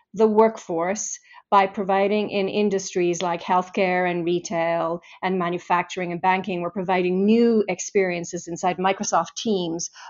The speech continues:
for all of the frontline workers in order to digitize their, uh, operations and their,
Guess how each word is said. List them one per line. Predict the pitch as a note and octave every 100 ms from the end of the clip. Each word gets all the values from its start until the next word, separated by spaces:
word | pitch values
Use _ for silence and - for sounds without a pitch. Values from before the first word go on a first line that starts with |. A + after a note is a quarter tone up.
| -
for | G#3+
all | G3 F#3+
of |
the | E3+
frontline | - G#3 F3 F#3 F3+
workers | E3+ E3 D#3 E3
in | G3+
order | F3+ F3+
to | F3+ - F3+
digitize | G#3+ G3 G3+ F#3 D#3+ D#3+ - - _ -
their, | G3 G3 G3+ F#3 F3+ - - _ _ -
uh, | F3 E3+ E3+ E3+ -
operations | G#3+ G3+ F#3 F3 F3+ F3 F3
and | F3
their, | F3 E3